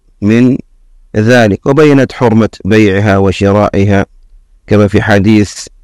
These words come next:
آه، أبي الزبير محمد بن مسلم تدرس عن جابر: "سألت جابر عن ثمن الكلب والسنور"، يعني القط، قال: "زجر النبي عن ذلك عليه الصلاة والسلام". وأيضًا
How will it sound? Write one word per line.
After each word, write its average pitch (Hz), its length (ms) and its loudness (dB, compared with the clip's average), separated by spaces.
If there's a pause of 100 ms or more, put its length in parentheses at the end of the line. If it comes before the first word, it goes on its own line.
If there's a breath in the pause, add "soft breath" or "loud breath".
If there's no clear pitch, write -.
(340)
آه، 92 1000 0
أبي 101 200 0
الزبير 98 380 0
محمد 101 240 0
بن 98 80 2
مسلم 101 260 0
تدرس 98 540 -2
عن 92 160 0
جابر: 95 460 2
"سألت 92 340 -2
جابر 95 240 0
عن 90 80 -2
ثمن 101 280 0
الكلب 95 400 0
والسنور"، 101 1040 0 (100)
يعني 90 180 -2
القط، 120 340 -2 (340)
قال: 101 240 2
"زجر 98 260 2
النبي 95 340 2
عن 95 220 2
ذلك 87 240 0
عليه 85 200 0
الصلاة 82 280 -2
والسلام". - 280 -10 (2000)
وأيضًا 110 1000 2